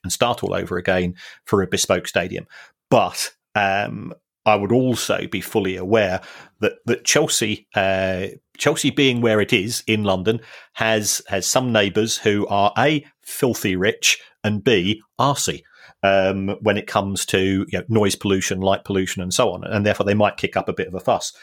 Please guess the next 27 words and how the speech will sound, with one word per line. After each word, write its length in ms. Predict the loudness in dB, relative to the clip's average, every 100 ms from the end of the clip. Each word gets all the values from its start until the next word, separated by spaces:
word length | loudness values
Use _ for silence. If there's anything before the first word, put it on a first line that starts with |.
| -20 -20 -20 _
Um, 720 | 2 4 4 4 0 -4 -8 -12 -8
so, 500 | 0 2 4 4 0 -4 -6
so 460 | 0 2 2 -4 _ _ _ _ _ _ -8
how 320 | -2 2 2
they're 100 | 2
going 260 | 2 0 -2
to 100 | 0
get 240 | 0 2
to 80 | -4
this 200 | -6 -2
one 260 | -2 -2
billion 440 | -2 -4 -4 -8 -8 -4
dollars 340 | -2 -4 -10
a 60 | -10
year, 280 | -10 -10 -12 _ _ _
I 60 | -4
think, 320 | -2 -2 0
is 160 | 0 0
going 300 | -2 -4 -6
to 140 | -8
be 400 | -6 -6 -6 -10 _ _ -2
a 100 | 2
real 320 | 2 2 0
challenge. 640 | -2 -2 -2 -4 -10 -10 -6
But 140 | 0
that's 260 | 0 0 0
certainly 920 | 0 2 0 -2 -8 -6 -4 -4 -6